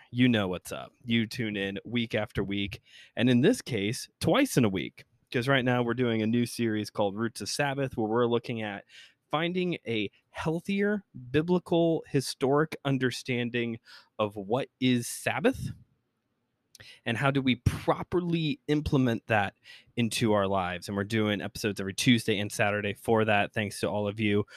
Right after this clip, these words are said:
who have once again broken the downloads goal. Thank you so much for doing that. Thank you for all of the love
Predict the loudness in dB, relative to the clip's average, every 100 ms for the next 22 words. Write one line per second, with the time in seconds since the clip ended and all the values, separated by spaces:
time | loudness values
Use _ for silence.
0 | -20 -12 0 2 2 0 0 0 -2 -4
1 | -8 -10 _ _ _ _ _ _ _ _
2 | _ -20 -8 -2 -2 -2 -4 -2 -4 -4
3 | -6 -10 -12 -20 -16 0 6 6 6 0
4 | 0 -2 0 0 -2 -4 -8 -2 0 0
5 | 0 0 0 0 0 -4 -8 -16 -16 -6
6 | 0 0 0 -2 _ _ -8 2 2 2
7 | -4 -4 -4 -6 -8 -10 -16 _ -4 0
8 | 0 0 0 -2 -2 -4 -8 _ 0 2
9 | 2 2 2 4 2 2 2 4 2 -2